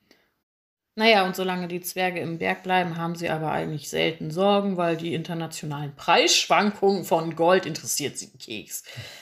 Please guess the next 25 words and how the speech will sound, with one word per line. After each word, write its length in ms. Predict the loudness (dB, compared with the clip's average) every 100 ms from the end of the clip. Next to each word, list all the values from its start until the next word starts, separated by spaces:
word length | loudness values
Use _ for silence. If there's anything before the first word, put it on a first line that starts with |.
| -20 _ 2
Ja, 280 | 2 2 -6 -18 -4
äh, 360 | 2 6 6 4
sie 200 | 0 -2
ist 420 | 0 -2 -4 -8 -2
anscheinend 720 | 0 2 2 2 2 -2 -6 -12 0
doch 280 | 2 0 -16 _
eher 340 | 0 6 6 4
Zwergenfan 920 | -4 2 4 4 0 -8 -8 -6 -8 -6
als 600 | 2 4 2 -2 -8 -10 _ -18
Troll-Fan, 720 | 2 6 6 4 -2 -6 -4
weil 300 | 0 2 2
sie 120 | 0 -4
denn 160 | -2
noch 160 | -2 -4
den 180 | -6 -2
Satz 300 | -2 -2 -4
raushaut, 720 | 2 2 2 0 4 4 0 -16 -20 -20 -20 _
„Und 300 | 4 6 6
wie 160 | 0 -2
kann 340 | 0 0 2
es 200 | -2 -2
sein, 300 | -2 -2 -2
dass 200 | -4 -4
jetzt 300 | -6 -6 -4
mehr 600 | 2 4 6 6 4 0